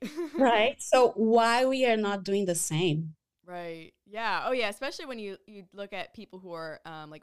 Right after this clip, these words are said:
Speaker 1: Orthodox Jews and the way they keep the Sabbath. I mean, some of them don't even turn a light <laughs> switch on, you know? <laughs>
Speaker 2: Yes. Yes. They are honoring that day that God took to rest
Speaker 1: Mm-hmm.
Speaker 2: to do the same thing for themselves.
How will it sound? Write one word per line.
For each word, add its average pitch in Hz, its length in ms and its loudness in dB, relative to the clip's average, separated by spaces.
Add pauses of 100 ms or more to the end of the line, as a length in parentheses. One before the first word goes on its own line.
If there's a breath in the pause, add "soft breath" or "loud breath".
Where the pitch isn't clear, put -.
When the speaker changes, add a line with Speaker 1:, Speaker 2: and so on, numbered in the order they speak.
Speaker 1:
Orthodox 175 560 -10
Jews 165 340 -14
and 175 100 -14
the 156 60 -12
way 165 160 -10
they 160 160 -12
keep - 280 -20
the 170 80 -18
Sabbath. 170 600 -8 (120)
I 180 140 -8
mean, 175 380 -10 (680)
some 294 160 -4
of 415 60 -4
them 359 120 -2
don't 294 140 -2
even 285 140 -8
turn 285 180 -6
a 214 60 -2
light 254 240 -2
<laughs> - 0 -
switch 254 440 -2
on, 240 380 -2
you 226 160 -8
know? 247 360 -2
<laughs> 311 140 -4 (320)
Speaker 2:
Yes. 190 580 2
Yes. 214 540 4
They 269 240 6
are 262 260 2
honoring 208 680 2
that 196 260 0
day 190 180 2
that 190 200 0
God 175 240 0 (160)
took 175 220 -8
to 185 120 -6
rest 160 600 2
Speaker 1:
Mm-hmm. - 240 -18
Speaker 2:
to 226 120 4
do 202 100 6
the 190 140 6
same 185 300 4
thing 180 160 4
for 170 140 0
themselves. - 800 -2